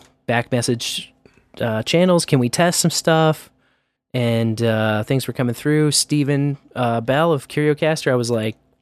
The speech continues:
"Do you have the live support thing going on?" And he was like, "Yeah, it's," you know, for him, he just, like, hand-hacked it into his own code base there too. And he was just like,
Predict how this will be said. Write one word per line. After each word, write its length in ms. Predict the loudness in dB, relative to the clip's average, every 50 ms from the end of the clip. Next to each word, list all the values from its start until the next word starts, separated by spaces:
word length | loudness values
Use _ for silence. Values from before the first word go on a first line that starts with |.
| _ _ _ _ _ _ _ -2
"Do 80 | -2
you 40 | 0
have 100 | 0 0
the 80 | 0 0
live 320 | 2 2 2 2 2 0
support 400 | -2 -4 -2 0 0 -2 -2 0
thing 260 | -2 0 0 2 2
going 240 | 2 2 2 2 2
on?" 400 | 2 2 2 2 2 2 2 2
And 100 | 2 2
he 100 | 0 0
was 180 | 0 0 0 0
like, 200 | -2 -4 -2 -4
"Yeah, 300 | -2 -2 0 0 2 2
it's," 220 | 0 0 -4 -8 -12 -14 -20 -20 -20 -20 _ -4
you 100 | -2 -2
know, 240 | 0 0 -2 -4 -4 -6
for 200 | -6 -2 0 2
him, 220 | 2 2 2 2
he 120 | 2 0 0
just, 180 | 0 0 0
like, 160 | 0 0 0 0
hand-hacked 420 | 0 2 2 2 2 0 0 -2
it 80 | 0 0
into 180 | 2 2 2 2
his 120 | 2 2
own 240 | 2 2 2 0 0
code 260 | 0 0 0 0 0
base 300 | 0 0 0 -2 -2 -2
there 200 | 0 0 0 -2
too. 300 | -2 -4 -2 -2 0 0
And 80 | 0 0
he 80 | 0
was 120 | -2 -4 -2
just 180 | -4 -4 -4
like, 200 | -4 -6 -8 -8